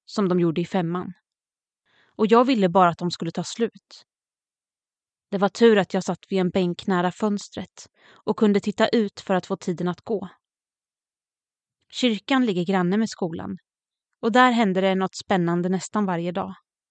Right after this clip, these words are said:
Mest begravningar faktiskt. Det syntes, för nästan alla som klev ur bilarna på parkeringen var finklädda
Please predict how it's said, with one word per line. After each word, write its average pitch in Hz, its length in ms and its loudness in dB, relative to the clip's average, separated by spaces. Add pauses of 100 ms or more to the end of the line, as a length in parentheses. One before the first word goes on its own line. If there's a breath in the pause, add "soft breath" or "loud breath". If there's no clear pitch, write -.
(720)
Mest - 300 -8
begravningar 180 600 0
faktiskt. - 580 -12 (1080)
Det 240 120 2
syntes, - 800 -2 (140)
för 196 320 4
nästan 202 440 0
alla 220 300 0
som 220 160 -4
klev 190 260 -4
ur 233 220 2
bilarna 190 480 0
på 208 100 -8
parkeringen 175 680 -4
var 180 80 -2
finklädda 180 680 -6